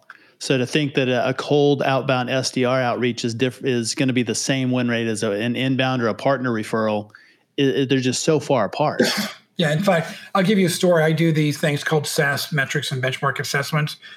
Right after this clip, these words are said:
Speaker 2: where companies ask me to come in, look at the metrics, how they compare. And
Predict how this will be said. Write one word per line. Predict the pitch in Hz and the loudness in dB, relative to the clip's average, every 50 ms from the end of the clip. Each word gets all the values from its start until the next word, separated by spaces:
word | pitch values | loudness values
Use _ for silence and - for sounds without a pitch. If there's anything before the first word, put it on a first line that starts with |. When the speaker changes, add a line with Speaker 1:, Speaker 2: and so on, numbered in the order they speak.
| - _ _ | -20 _ _
Speaker 2:
where | 165 156 | -6 -4
companies | - 170 156 143 147 143 127 | -2 0 0 2 2 2 2
ask | 143 131 - | 0 0 0
me | 160 143 | -2 -4
to | - | -2
come | - 151 143 | -2 -2 0
in, | 143 143 139 139 | 0 0 0 0
look | 139 135 | -2 -2
at | 151 135 | -2 -4
the | 139 | -2
metrics, | 139 139 135 135 - 156 143 143 131 - | -2 -2 -2 -2 0 0 0 0 -2 -2
how | - 135 135 | -4 -2 -2
they | 135 131 131 135 - _ | -2 -2 -4 -6 -10 _
compare. | - 143 - 143 135 139 139 | -16 -6 -4 -2 0 0 -2
And | 131 131 | -2 -4